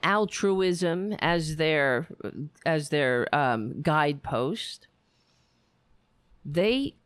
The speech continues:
want a compliant and easily exploitable working class majority that they can use like another resource,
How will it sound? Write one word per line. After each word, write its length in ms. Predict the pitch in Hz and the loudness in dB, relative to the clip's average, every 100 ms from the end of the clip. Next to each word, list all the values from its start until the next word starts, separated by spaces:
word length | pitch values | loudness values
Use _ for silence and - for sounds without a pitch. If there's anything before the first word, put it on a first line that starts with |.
| - | -12
want 640 | 143 131 127 131 226 - - - - | -6 -2 0 0 -2 -8 -16 -16 -2
a 220 | 151 180 | 0 0
compliant 1040 | - 175 160 - 131 135 131 180 247 - - | 0 -2 -2 -2 0 0 -2 -4 -6 -12 -6
and 160 | - 180 | -2 -2
easily 600 | - 175 180 185 180 180 | 0 0 0 0 0 0
exploitable 1000 | 196 - - 143 123 139 131 120 131 208 | -2 -6 -4 0 0 0 -2 0 -2 -2
working 440 | 127 151 160 175 160 | -2 0 0 -2 -2
class 400 | 147 139 135 - | 0 0 -2 -2
majority 720 | 175 190 285 277 139 120 117 | 0 0 0 0 0 -2 -2
that 240 | 175 170 - | -2 -4 -6
they 240 | 170 170 180 | -2 0 0
can 540 | 175 180 180 175 185 - - _ - 180 _ - | 0 0 0 -2 -4 -8 -20 _ -16 -16 _ -10
use 600 | 156 185 202 202 226 220 | -2 0 2 0 -2 -2
like 220 | 190 196 | 0 2
another 440 | 196 196 294 285 202 | 2 2 2 4 2
resource, 880 | 160 151 143 - 101 117 247 - | 2 0 0 0 2 0 -2 -8